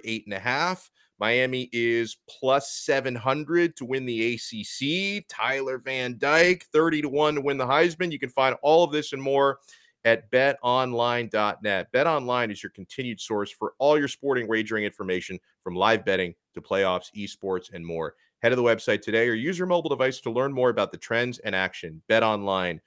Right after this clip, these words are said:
where the game starts. Alex Dono alongside John Garcia Junior. So, uh, Charlotte offensive lineman in the portal, Dimitri Emmanuel, uh, is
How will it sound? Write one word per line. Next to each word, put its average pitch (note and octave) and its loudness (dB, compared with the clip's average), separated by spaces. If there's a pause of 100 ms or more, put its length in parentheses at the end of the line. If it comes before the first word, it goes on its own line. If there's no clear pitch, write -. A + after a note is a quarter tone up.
(280)
where G#2+ 4
the A2+ -2
game F#2+ -6
starts. - -2 (1040)
Alex G2 0
Dono G2+ 2
alongside F#2+ 0 (440)
John A2 4
Garcia G#2 -2
Junior. G#2 -2 (340)
So, A2+ 4
uh, G#2+ 4
Charlotte D#3 2
offensive B2 -4
lineman A2 -2
in G#2+ -6
the G#2 -2
portal, G#2 -4
Dimitri C3 -4
Emmanuel, G#2+ -2 (340)
uh, F#2 2
is G2+ -6